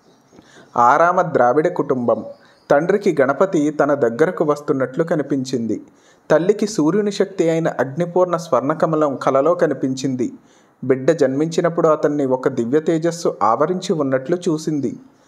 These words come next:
పదహారేళ్లకే తల్లిని పోగొట్టుకున్న దురదృష్టవంతుడు గణపతి.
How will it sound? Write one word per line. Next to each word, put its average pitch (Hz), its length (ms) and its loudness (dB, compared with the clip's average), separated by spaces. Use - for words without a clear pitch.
పదహారేళ్లకే 160 760 4
తల్లిని 151 400 0
పోగొట్టుకున్న 160 640 0
దురదృష్టవంతుడు 143 1120 0
గణపతి. 131 500 0